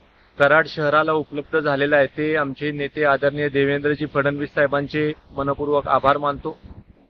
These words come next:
की कराड शहराच्या स्टेडियमसाठी आज, अ, मुख्यमंत्री एकनाथराव शिंदे,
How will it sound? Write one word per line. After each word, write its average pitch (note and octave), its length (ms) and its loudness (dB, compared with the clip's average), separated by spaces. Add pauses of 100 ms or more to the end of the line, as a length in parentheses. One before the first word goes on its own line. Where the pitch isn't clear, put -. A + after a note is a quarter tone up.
(100)
की D#3 100 -8 (120)
कराड D#3+ 320 6 (280)
शहराच्या D#3+ 600 2
स्टेडियमसाठी D#3 920 -2 (680)
आज, C#3+ 340 4
अ, D#3 260 0 (480)
मुख्यमंत्री D#3+ 680 -6
एकनाथराव D#3 560 -2
शिंदे, D#3 540 -6